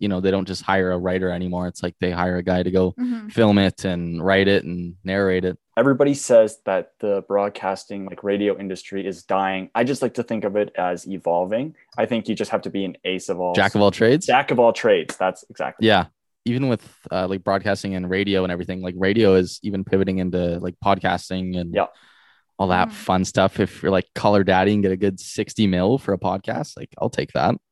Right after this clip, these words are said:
Speaker 3: Yeah, like, it's definitely possible to make it big in this industry. It's just you gotta have the drive and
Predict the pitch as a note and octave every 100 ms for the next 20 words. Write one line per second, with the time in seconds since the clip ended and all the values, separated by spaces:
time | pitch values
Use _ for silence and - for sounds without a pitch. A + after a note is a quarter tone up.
0 | _ A#2 C3 A#2 A2 A2+ - C#3+ F3 E3
1 | - A2 B2 - G2 G2+ F#2 E2+ - F2+
2 | F2 E2+ E2+ - E2+ D#2+ - - - -
3 | _ _ - G2+ - F#2+ F#2+ F#2+ G2 E2+
4 | E2 E2+ E2+ E2+ F#2 F2 D2